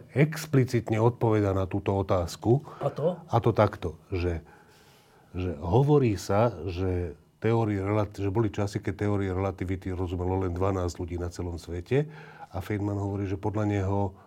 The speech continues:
Speaker 1: taký čas nikdy neexistoval.
Speaker 2: Menej.
Speaker 1: Že existoval, ne. Že existoval čas, kedy rozumel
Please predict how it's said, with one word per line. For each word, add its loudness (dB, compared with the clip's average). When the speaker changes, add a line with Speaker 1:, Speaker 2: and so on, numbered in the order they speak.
Speaker 1:
taký -4
čas 0
nikdy 2
neexistoval. 0
Speaker 2:
Menej. 2
Speaker 1:
Že -2
existoval, 2
ne. -4
Že -8
existoval 4
čas, 0
kedy 0
rozumel 2